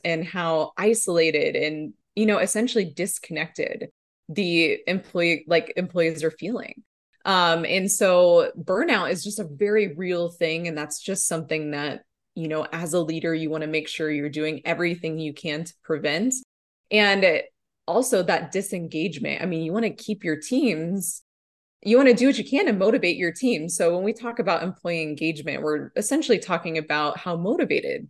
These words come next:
your employees are. And are they showing up in, you know, every day with the sense that they wanna go the extra mile, that they care about their work, that they're connected to the people around them, they're connected to their role,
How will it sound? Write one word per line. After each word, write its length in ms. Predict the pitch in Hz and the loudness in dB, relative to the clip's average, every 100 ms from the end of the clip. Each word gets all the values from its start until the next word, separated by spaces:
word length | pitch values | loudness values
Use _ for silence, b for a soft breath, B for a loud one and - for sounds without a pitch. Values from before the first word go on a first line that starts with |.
| - | -8
your 200 | 170 170 | -4 -2
employees 500 | 170 - 160 160 143 | -4 0 2 2 -2
are. 400 | 160 156 151 156 _ _ _ | -4 -4 -4 -8 _ _ _
And 140 | - 220 | 0 4
are 120 | 226 | 4
they 140 | 226 | 2
showing 400 | 233 - 262 240 | -2 0 0 0
up 200 | 233 247 | -2 -2
in, 440 | 185 175 170 165 - _ - | -2 -2 -6 -8 -12 _ -6
you 140 | 220 | 0
know, 220 | 208 175 175 | 2 2 2
every 260 | 185 185 | 2 0
day 260 | 196 175 180 | 2 2 2
with 140 | 180 | 0
the 80 | 170 | -4
sense 300 | - 175 180 | -4 -6 -4
that 160 | 170 170 | -2 0
they 100 | 165 | 0
wanna 220 | 165 175 | -2 -2
go 160 | 160 | -2
the 120 | 156 - | -2 -4
extra 300 | 160 - 208 | -4 -6 -6
mile, 340 | 214 302 151 | -4 -4 -2
that 140 | 147 156 | -2 -2
they 100 | 160 | -2
care 260 | - 175 | 2 2
about 240 | 165 175 175 | 2 0 -2
their 120 | 165 | 0
work, 300 | 190 220 - | 0 -4 -4
that 300 | 151 147 - _ _ _ - | -4 -2 -4 _ _ _ 2
they're 140 | 180 | 4
connected 640 | 175 220 190 208 - 180 170 | 4 -2 -2 -2 -2 -4 -4
to 80 | |
the 80 | 156 | -8
people 300 | - - 151 | -8 -4 -2
around 280 | 151 190 208 | 0 0 0
them, 200 | 196 196 | -2 -4
they're 100 | 165 | -6
connected 400 | - 156 139 147 | -6 -8 -8 -12
to 100 | - | -6
their 180 | 147 147 | -4 -4
role, 520 | 156 175 175 175 | 0 2 4 2